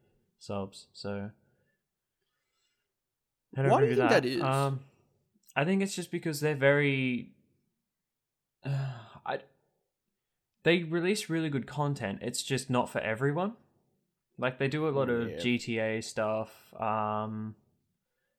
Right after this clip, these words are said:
Speaker 1: they've been doing a lot of vlogs lately and stuff like that, which is really good. I really like seeing their, like, Thailand vlogs they did, their American tr-, vlogs. Um, they went to Vancouver and did some vlogs on that, and they're just three guys chilling,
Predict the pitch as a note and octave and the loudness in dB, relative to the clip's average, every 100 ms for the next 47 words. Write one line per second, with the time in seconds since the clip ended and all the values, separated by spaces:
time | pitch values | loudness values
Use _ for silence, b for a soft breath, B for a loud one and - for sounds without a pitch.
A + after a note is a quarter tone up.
0 | _ - C#3 D3 E3 G3 D#3 C3+ A#2 A#2 | _ 2 2 4 2 2 2 2 2 0
1 | A2 A#2 D3+ - D3 - E3+ E3+ E3 - | 2 2 2 -2 -4 -2 -4 -6 -8 -12
2 | D3 - C#3+ C#3+ C#3 C#3+ C3 B2+ C3 A#2+ | -8 -2 -2 0 0 2 0 0 -6 -4
3 | D#3 B2 D3 B2 A2 B2 B2+ A#2 A#2 - | -2 -2 0 2 4 4 2 2 0 -4
4 | A#2 A2 G#2+ G#2 G2+ G2+ G#2 G2 - - | -4 -4 -4 -4 -2 -2 -2 -6 -12 -2
5 | G#2 G#2+ A2 A2+ A2+ A#2 A#2 - A#2+ A#2+ | 2 2 0 -2 -2 -2 -2 -2 -2 -2
6 | A#2+ A2 G#2 G#2 A2+ A2 G#2+ A2+ - - | -4 -2 -2 -2 -2 -2 -4 -10 -10 -18
7 | B2+ A#2+ A2+ A2 A2+ - - - - - | -6 -2 0 -2 -6 -12 -12 -12 -10 -10
8 | - - C3 A2 A2 G#2+ G#2+ G#2 G2+ - | -10 -12 -8 -4 -4 -6 -4 -4 -4 -4
9 | A#2 A2+ A2+ A2 A2 A#2 A2 A2+ G#2+ A2+ | -4 -4 -4 -4 -6 -8 -6 -4 -6 -6
10 | A2 A2 A2+ A#2 G#2+ - _ _ _ _ | -6 -6 -6 -10 -12 -14 _ _ _ _
11 | _ _ - B2 B2+ - D3+ D3 B2+ A#2 | _ _ -6 -4 -4 -2 0 2 2 2
12 | A2+ A2+ - A#2+ A2 G#2+ G#2+ | 0 -4 -4 -2 -2 -4 -8